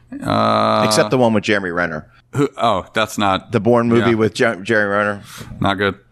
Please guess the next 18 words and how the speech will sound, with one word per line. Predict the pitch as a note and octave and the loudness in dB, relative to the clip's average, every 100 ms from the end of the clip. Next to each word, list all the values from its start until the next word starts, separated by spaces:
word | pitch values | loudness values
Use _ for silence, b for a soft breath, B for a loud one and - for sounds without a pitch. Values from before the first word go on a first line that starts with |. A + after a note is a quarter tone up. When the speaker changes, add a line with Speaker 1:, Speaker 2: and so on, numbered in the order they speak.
| _ _ - | _ _ -8
Speaker 2:
Th-, | - - | -6 -2
he | F3+ | -2
doesn't, | G3+ G3 | 0 -2
he | F3+ G#3 | 0 0
doesn't | G#3+ G3+ | 0 0
have | G#3 | 0
the | G3+ | 0
Matt | G3 F#3+ D#3+ | 0 0 0
Damon | F3 F3+ F#2+ - - - - | 0 0 -2 -6 -16 -20 -4
Speaker 1:
Oh, | A2+ G#2 F#2 | 0 2 2
I | G#2 | 0
Speaker 2:
charisma. | E2 | -2
Speaker 1:
got | F2 | -2
it. | |
Right, | G#2+ E2+ | 0 0
dude. | A#2 G#2+ E2+ | 0 0 -2
Uh, | E2 D#2+ | -4 -8
f-, | - | -10